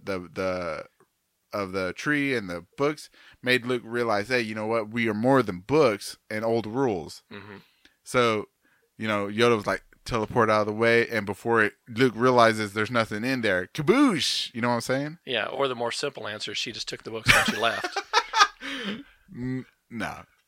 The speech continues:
Speaker 1: No.
Speaker 2: You'll go with the whole teleporting fo-, force thing.
Speaker 1: Yes, 'cause look, 'cause look,
Speaker 2: <laughs>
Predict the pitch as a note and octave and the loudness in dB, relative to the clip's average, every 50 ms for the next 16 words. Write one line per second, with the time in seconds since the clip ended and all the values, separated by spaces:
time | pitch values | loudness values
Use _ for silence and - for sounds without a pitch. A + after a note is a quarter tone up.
0 | _ - - - - F3 E3 - _ _ - C#3+ C#3 C3+ C3 B2+ A#2 - F3+ F3+ | _ -20 -20 -12 -8 -8 -8 -8 _ _ -12 -10 -6 -2 0 2 4 6 6 6
1 | F#3+ F#3+ F#3 F3+ F3 E3 D3 E3+ F3+ E3 - F3+ G3 F3+ F3+ E3+ - F3+ E3+ E3 | 8 6 6 6 4 4 4 4 4 2 2 4 4 4 6 4 4 4 4 4
2 | D#3+ D#3 C#3+ B2 - D#3+ D#3+ E3+ E3+ - G3+ F3+ E3 - - - A#2 A2+ G#2 G#2 | 4 2 0 -2 -2 -2 -2 -4 -4 -2 0 0 0 -2 -4 -4 -4 -4 -4 -6
3 | - F3 G#3 C4 C#4+ C#4 C4+ C4 G3 D3 B2+ - - - - A3 G3 E3+ C#3+ - | 0 6 8 8 10 10 8 6 6 4 2 0 -4 2 4 4 4 4 2 4
4 | A3+ F#3+ D#3 B2+ A2+ - - _ - E3+ E3+ D#3 D#3 - - - - - - - | 6 8 8 6 4 0 -8 _ -16 -12 -8 -8 -8 -6 -4 0 6 8 8 10
5 | - C#4+ F#3+ E3 - G#3+ - - - A#3 - - - | 10 10 8 8 6 2 2 0 -2 -6 -8 -8 -8